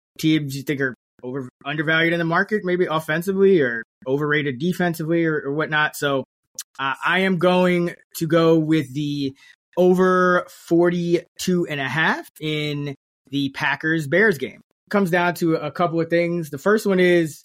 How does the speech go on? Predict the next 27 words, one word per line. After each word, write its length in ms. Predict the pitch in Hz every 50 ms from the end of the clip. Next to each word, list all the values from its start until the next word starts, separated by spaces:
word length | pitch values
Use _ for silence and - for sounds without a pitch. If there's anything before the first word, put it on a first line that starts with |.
| - _ _
uh, 120 | 147 147 147 -
I 100 | 160 196
do 180 | 208 226 285 269
agree 280 | 220 175 196 202 214
with 160 | 208 202 202
you 120 | 214 214 214
that, 320 | 180 170 156 151 151 - _ _ _
you 100 | - 151
know, 160 | 147 139 135 127 - -
this, 500 | - 165 165 160 165 - - - - - _ _ _ _ _ _ _ -
the, 380 | 147 143 151 151 143 143 143 -
the 120 | 139 151
Bears 400 | 139 120 165 170 175 175 170 139
defense 500 | 123 160 170 170 - 175 165 165 160 -
still 680 | - - - - 185 180 175 175 170 165 165 160 165 - _
not 280 | 147 160 175 170 160
gonna 160 | - 175 170 160
be 480 | 147 165 165 165 165 156 156 143 127 - _ _ _
too 160 | - 202 196
great, 340 | 156 147 160 165 208 214 -
and 100 | 156 160
especially 680 | 160 - - 262 247 - - 196 180 175 160 151 143 - _ _ _
in 200 | - 175 170 160
week 200 | 160 165 160 156
one. 420 | 143 143 147 147 151 160 180 180 - _ _ _ _ -
I 100 | 131 143
like 540 | 147 147 147 151 170 175 202 208 208 -